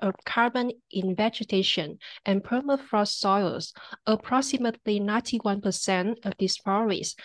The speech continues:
in the northern hemisphere are underlain by permafrost. When fires occur in these regions, they emit large amounts of carbon dioxide, C O two,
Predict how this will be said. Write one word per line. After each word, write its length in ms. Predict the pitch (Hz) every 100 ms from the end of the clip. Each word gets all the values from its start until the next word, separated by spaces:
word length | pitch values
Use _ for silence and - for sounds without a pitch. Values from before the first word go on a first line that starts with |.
| -
in 220 | - 190 190
the 100 | 190
northern 680 | 185 190 214 247 - 247
hemisphere 680 | 233 220 208 196 - 190 185
are 180 | - 180
underlain 720 | 220 269 262 220 196 185 196 214
by 260 | 185 180 185 - -
permafrost. 840 | 240 247 240 233 - - - - _ _ - - - _ _
When 340 | 208 233 277
fires 520 | 311 - 220 220 226 -
occur 360 | 202 - - 196
in 220 | - 190 185
these 260 | 190 -
regions, 600 | 202 233 - 160 117 - - - -
they 140 | 196
emit 340 | - 247 285 277
large 360 | 226 202 202 -
amounts 500 | 196 190 185 190 -
of 120 | 190 -
carbon 480 | - 226 247 269
dioxide, 680 | 240 208 202 - 196 175 185
C 340 | - - 247 254
O 180 | 202
two, 380 | 202 - 165 -